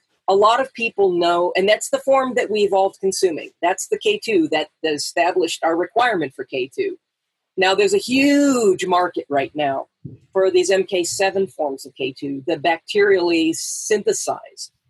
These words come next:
What people don't realize is that the bacterial synthesis of K two, a lot of these things, some of these bacteria are genetically modified bacteria, some of these other, you know, the studies that are used to support their use are, tend to be extremely poor,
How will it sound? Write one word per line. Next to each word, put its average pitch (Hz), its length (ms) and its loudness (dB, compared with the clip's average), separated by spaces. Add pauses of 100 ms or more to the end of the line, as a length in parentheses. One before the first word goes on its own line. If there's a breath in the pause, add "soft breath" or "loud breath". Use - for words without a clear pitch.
(400)
What 196 220 0
people 262 260 -2
don't 220 220 0
realize 185 540 0
is 147 100 -8
that 170 220 0
the 165 80 -6
bacterial 220 580 -2
synthesis 208 680 -4
of 165 80 -10
K 156 160 -4
two, 160 260 -4 (240)
a 180 40 0
lot 220 200 6
of 226 80 -2
these 233 200 -2
things, 202 240 0
some 208 140 0
of 214 60 -2
these 214 160 -2
bacteria 185 500 0
are 170 120 0
genetically 143 480 -4
modified 185 500 0
bacteria, 175 640 0
some 165 200 -4
of 151 100 -4
these 156 180 -6
other, 165 200 -2
you 165 100 -4
know, 151 200 -4 (480)
the 180 140 -2
studies 226 600 0
that 185 240 0
are 170 120 2
used 185 340 0
to 170 80 -4
support 190 480 -2
their 160 120 0
use 160 420 2 (140)
are, 147 240 0 (260)
tend 165 140 -2
to 143 40 -10
be 156 80 0
extremely 160 560 -2
poor, 196 380 0